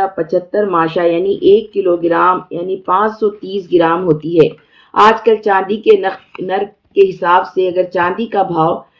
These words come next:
تیس روپے فی گرام مانا جائے، اس کی قیمت پانچ سو نوے روپے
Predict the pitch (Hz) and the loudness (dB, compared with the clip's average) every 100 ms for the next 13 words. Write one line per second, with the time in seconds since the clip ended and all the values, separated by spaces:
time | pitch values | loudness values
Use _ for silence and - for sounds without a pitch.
0 | _ _ 233 262 254 247 220 214 208 214 | _ _ -4 -2 0 0 4 6 4 2
1 | 208 180 175 175 180 202 - _ _ _ | -6 -2 0 0 -2 -4 -12 _ _ _
2 | _ _ _ _ _ _ _ _ _ _ | _ _ _ _ _ _ _ _ _ _
3 | _ _ _ _ _ _ - 185 196 220 | _ _ _ _ _ _ -4 2 4 4
4 | 208 180 151 - - - 202 - 196 196 | 2 2 2 0 -8 -8 -12 -8 -6 -2
5 | 208 214 _ - 190 190 208 208 - 196 | -2 -4 _ -10 -4 0 -2 -4 -2 4
6 | 202 226 - _ _ - _ _ _ _ | 4 4 0 _ _ -20 _ _ _ _
7 | _ - 180 180 180 185 233 208 160 175 | _ -12 -8 -6 -6 4 4 4 -2 -2
8 | 175 185 | -2 0